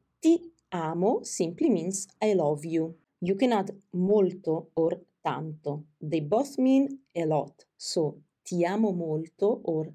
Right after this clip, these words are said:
"Ti amo tanto" means "I love you a lot." Tre, "ti penso." Pensare means to think. So, "ti penso" means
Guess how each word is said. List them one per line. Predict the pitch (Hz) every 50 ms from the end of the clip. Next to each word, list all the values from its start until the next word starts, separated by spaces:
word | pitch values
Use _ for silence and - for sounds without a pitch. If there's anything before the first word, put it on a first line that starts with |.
| _ _ _
"Ti | - - 175
amo | 160 170 185 185 185
tanto" | 185 160 139 135 151 151 160 156 - - 208 247 - -
means | - 165 156 156 165 175 - - _ _ -
"I | 185 180
love | 170 151 147 147 143
you | 156 185 190 190 -
a | 175
lot." | 165 151 135 - - _ _ _ _ -
Tre, | 320 349 285 170 - 156 - _ _ _ _ _ _ _ _ _
"ti | - 359 349
penso." | - 180 143 117 156 175 - - - 160 143 147 -
Pensare | _ - 208 208 202 - 285 311 370 294
means | 226 214 240 277 269 - - _ _ _
to | - 190
think. | 165 156 - - 233 165 135 151 151 - _ -
So, | - - - - 160 147 139 139 139 - - _
"ti | - - 226
penso" | 226 220 208 226 277 277 - 370
means | 262 202 175 175 196 226 226 -